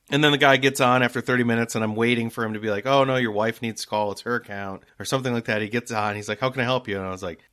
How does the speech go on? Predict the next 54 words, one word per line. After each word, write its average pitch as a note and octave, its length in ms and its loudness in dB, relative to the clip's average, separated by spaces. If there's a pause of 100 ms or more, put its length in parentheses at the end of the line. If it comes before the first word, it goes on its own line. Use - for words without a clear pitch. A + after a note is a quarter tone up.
(100)
"I C#3+ 80 2
just D#3 120 -2
spent D3 180 2
two D3 120 2
hours B2+ 220 4
at B2 80 4
a A2+ 60 -2
branch A2 340 -4
to A2+ 60 -12
get A2+ 140 -4
this A#2 120 -8
unlocked. G#2+ 460 -2
I G2+ 40 -6
did G#2 160 -14
this, A#2 220 -2
this, A2 220 -6
this, G#2+ 280 -6
and G2 120 -8
this, G2 320 -8 (160)
and B2 280 0
it's A2 120 -8
still C3+ 260 4
locked. A2 340 2
What's B2+ 200 -4
going A2 260 0
on?" F#2 300 -6 (100)
He's A#2+ 160 -8
like, G#2+ 220 -4 (240)
"Oh, G2 320 -2
okay, F2+ 240 -12
let F#2+ 120 -10
me G2 60 -10
check. E2+ 420 -16
Uh, - 240 -20
ooh, F#2+ 280 -12 (240)
uh, F2 360 -16
ooh, E2+ 480 -14
ooh. F2+ 380 -14 (180)
Okay, A#2+ 220 0
you're A2+ 140 0
all A2 80 0
set." - 300 -8 (120)
I C3 40 -12
was C#3 100 -8
like, D3 120 -6
"What F3+ 60 -2
do F#3 40 -4
you F#3+ 40 -2
mean G#3 140 2
I'm D#3+ 120 -4
all D#3 120 -16
set? - 280 -10
Like, G#2+ 220 -8
what?" - 260 -4